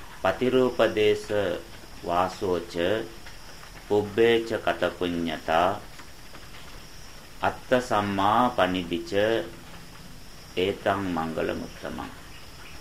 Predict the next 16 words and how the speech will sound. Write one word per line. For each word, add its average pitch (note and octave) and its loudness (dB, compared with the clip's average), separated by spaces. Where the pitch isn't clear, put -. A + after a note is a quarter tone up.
සුදුසු A#2+ 0
ප්‍රදේශයක A2+ 4
වාසය F#2 8
කිරීමද F2+ 0
පෙර B2+ 6
පින් B2 2
තිබීමද, F#2+ 2
සිත A2+ -4
මනාකොට G#2+ 4
සකසා G#2 4
ගැනීමද F#2 2
මේවා F#2 4
මංගල F2 2
කරුණු F2 2
කියන F2 0
එක - -6